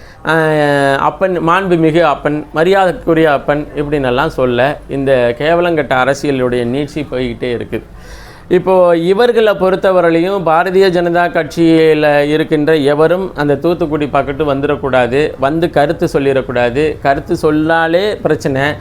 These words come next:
அஹ், நீங்க உங்க வேலையை பாருங்க. தமிழிசை கருத்து சொன்னா வந்து, அஹ், தமிழிசை வந்து அரசியல் பேசுகிறார் அப்படின்னு பே-, அப்புறம் அரசியல் யார் தான் பேசுறது?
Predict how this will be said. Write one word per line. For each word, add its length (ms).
அஹ், 220
நீங்க 320
உங்க 180
வேலையை 340
பாருங்க. 400
தமிழிசை 460
கருத்து 340
சொன்னா 300
வந்து, 480
அஹ், 220
தமிழிசை 580
வந்து 440
அரசியல் 560
பேசுகிறார் 760
அப்படின்னு 220
பே-, 100
அப்புறம் 360
அரசியல் 400
யார் 240
தான் 180
பேசுறது? 440